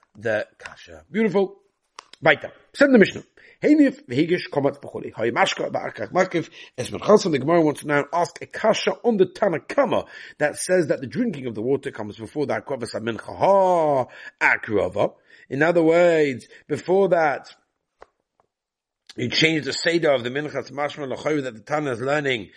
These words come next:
that the Seder is, uh, like you said before, in which case it's Mashma from the words that Akravas HaMincha comes before the Shtia. Says the Malchik Ka'ama, no, the Tana, the Reish was telling us, say the Minchas Keitzad,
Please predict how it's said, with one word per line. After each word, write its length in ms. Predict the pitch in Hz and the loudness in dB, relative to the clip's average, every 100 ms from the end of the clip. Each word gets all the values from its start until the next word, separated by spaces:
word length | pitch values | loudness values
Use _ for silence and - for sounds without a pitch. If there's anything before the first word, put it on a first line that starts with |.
| - - - - | -20 -20 -12 -8
that 120 | 120 | -6
the 100 | 117 | -6
Seder 460 | - 156 139 123 117 | -4 -2 0 -2 -2
is, 480 | 135 123 101 87 - _ _ _ - | -2 0 -2 -8 -20 _ _ _ 2
uh, 240 | 120 110 | 4 4
like 160 | 107 107 | 2 -2
you 60 | 117 | -4
said 220 | 131 104 | -4 -4
before, 380 | 101 98 95 - _ _ _ | -6 -6 -6 -8 _ _ _
in 160 | 117 123 | 0 2
which 240 | 156 - | 2 2
case 560 | 151 151 147 135 113 113 | 0 2 2 0 -4 -8
it's 160 | 110 | -12
Mashma 500 | 123 143 - 147 139 | -4 -4 -4 -2 -2
from 140 | 127 123 | -2 -2
the 80 | 117 | 0
words 480 | 143 143 123 98 - _ _ | 2 2 2 -4 -16 _ _
that 140 | - 117 | -6 -2
Akravas 220 | 156 135 | -2 -4
HaMincha 360 | 139 143 127 113 | -4 -6 -6 -4
comes 200 | 135 104 | -4 -4
before 360 | 104 - 90 | -10 -12 -14
the 80 | 85 | -12
Shtia. 440 | 82 - 107 190 - _ _ _ - - - | -12 -2 2 2 -2 _ _ _ -20 -20 -20
Says 180 | 104 | -12
the 60 | 120 | -4
Malchik 380 | 113 117 117 - | -2 -2 -4 -4
Ka'ama, 340 | 131 202 214 | 0 2 2
no, 100 | 196 | 2
the 100 | 156 | -2
Tana, 220 | 120 180 | -2 -4
the 80 | 196 | 0
Reish 220 | 190 220 | 0 0
was 100 | 196 | -2
telling 240 | 180 226 208 | -4 -4 -4
us, 160 | 160 | -4
say 80 | 220 | -2
the 100 | 214 | -2
Minchas 400 | 202 196 180 - | -4 -6 -8 -10
Keitzad, 840 | - 110 104 101 127 139 175 247 | -10 -8 -8 -8 -6 -2 2 2